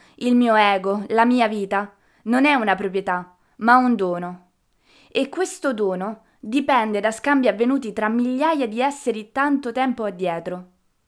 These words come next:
Di cosa erano fatte quelle cellule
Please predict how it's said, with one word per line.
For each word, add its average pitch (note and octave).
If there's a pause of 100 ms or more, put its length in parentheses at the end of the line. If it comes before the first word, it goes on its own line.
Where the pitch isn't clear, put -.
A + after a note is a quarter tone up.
(540)
Di A#3+
cosa E4
erano A3+
fatte G3+
quelle G3+
cellule G#3